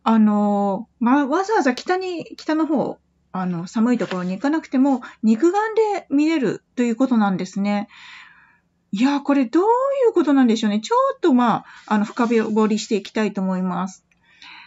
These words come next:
さあ、そう、このオーロラなんですけども、何かと言いますと、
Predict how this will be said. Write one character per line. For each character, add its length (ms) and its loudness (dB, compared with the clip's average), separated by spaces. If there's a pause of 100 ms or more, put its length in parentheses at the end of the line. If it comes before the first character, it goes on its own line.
さ 300 -2
あ、 20 -
そ 200 -8
う、 100 -12
こ 120 -4
の 200 -4
オ 140 2 (180)
ー 20 -2
ロ 120 0
ラ 360 0
な 160 2
ん 60 -2
で 100 -4
す 100 -14
け 120 -10
ど 80 -10
も、 400 -4 (840)
何 260 0
か 140 0
と 100 -6
言 40 -2
い 20 -2
ま 160 -6
す 120 -20
と、 220 -4